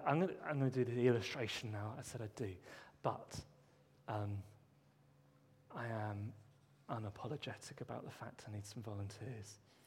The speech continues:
Um, <sighs> look at that. Look at that. Three youth put their hands straight up, putting the rest of you to shame, I should say, with the speed with which they're happy to, uh, to do something.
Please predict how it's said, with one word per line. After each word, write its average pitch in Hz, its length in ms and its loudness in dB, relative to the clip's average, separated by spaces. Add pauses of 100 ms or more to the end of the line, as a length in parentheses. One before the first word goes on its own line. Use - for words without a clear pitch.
(420)
Um, 101 140 -2 (960)
<sighs> - 240 -2
look - 180 -4
at 135 80 -4
that. 127 280 2 (720)
Look 175 200 8
at 180 60 12
that. 135 240 12 (100)
Three 180 220 10
youth 147 380 10
put 160 140 6
their 143 100 10
hands 123 260 8
straight 127 240 10
up, - 340 6 (540)
putting 147 300 4
the 139 80 10
rest 139 380 10
of 123 100 -4
you 123 60 -2
to - 120 -6
shame, 113 600 2 (100)
I 120 80 -4
should - 220 -6
say, 104 400 2 (760)
with 127 160 0
the 127 100 4
speed 135 800 8
with 120 200 2
which - 260 6
they're 127 100 6
happy 123 440 2 (100)
to, 120 180 6
uh, 113 280 8 (460)
to 127 100 -2
do 120 240 4
something. 110 560 0